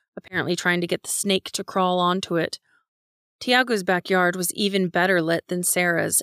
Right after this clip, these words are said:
and the stadium-like illumination made the sunset look like a burnt-out bulb. Tiago grabbed a trash can lid and banged on it as if to scare the reptile toward the broom. Why didn't they pick the thing up?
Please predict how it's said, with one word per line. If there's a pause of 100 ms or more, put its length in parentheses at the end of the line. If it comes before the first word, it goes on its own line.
and
the
stadium-like
illumination
made
the
sunset
look
like
a
burnt-out
bulb. (600)
Tiago
grabbed
a
trash
can
lid
and
banged
on
it
as
if
to
scare
the
reptile
toward
the
broom. (500)
Why
didn't
they
pick
the
thing
up?